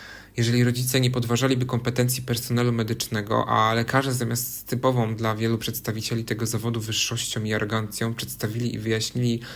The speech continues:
wszystko rodzicom, stosując zasady zdrowej, równoważnej komunikacji, no to mogłoby się tutaj to wszystko zupełnie inaczej potoczyć.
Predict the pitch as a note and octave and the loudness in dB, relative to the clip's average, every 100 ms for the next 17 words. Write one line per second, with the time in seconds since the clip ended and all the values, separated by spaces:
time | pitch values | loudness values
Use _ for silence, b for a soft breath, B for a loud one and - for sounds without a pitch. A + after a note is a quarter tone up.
0 | B - B2+ - - G#2 A#2+ B2 A2+ A2+ | B -2 -2 -2 -2 -2 -2 0 0 0
1 | G#2+ - B2 A2+ A#2 A2 - A2+ - - | -4 -2 -2 0 -2 -4 -4 -6 -4 4
2 | B2+ A#2 A2+ G#2+ B B B A#2+ A2+ A#2 | 4 6 2 2 B B B -4 0 2
3 | A#2 B2 B2 A#2+ A#2+ A2+ A2 A2 - B2+ | 2 4 0 0 -2 -2 -2 -4 -2 -2
4 | C3 B B B B B - B2+ B2+ C3 | -2 B B B B B -6 -4 2 4
5 | B2+ - C3 C3 C3+ B2+ B2 A#2+ B2 A#2+ | 4 0 0 2 4 4 2 2 2 4
6 | A#2+ - - - B2+ B2+ B2+ A#2+ B2+ C3 | 2 -8 -14 -8 -4 -4 -2 0 2 4
7 | B2+ B2+ A2+ B2 A#2+ - G2 G2+ C3+ C#3+ | 4 2 0 0 -2 -2 -2 2 2 2
8 | - | -4